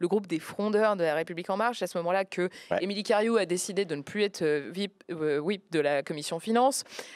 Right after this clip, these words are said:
Speaker 1: Elle, elle a quand même claqué la porte aussi, je crois qu'elle a été V P de la commission des finances. Enfin bref,
Speaker 2: Mhm.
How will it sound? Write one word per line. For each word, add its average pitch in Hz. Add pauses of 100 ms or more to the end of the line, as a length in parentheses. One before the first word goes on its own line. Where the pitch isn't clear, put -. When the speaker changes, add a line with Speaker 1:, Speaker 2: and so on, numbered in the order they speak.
Speaker 1:
Elle, 110
elle 147
a 143
quand 156
même 151
claqué 151
la 156
porte 175
aussi, 160
je 170
crois 151
qu'elle 139
a -
été 139
V 160
P 170
de 147
la 139
commission 143
des 143
finances. 214
Enfin 139
bref, -
Speaker 2:
Mhm. -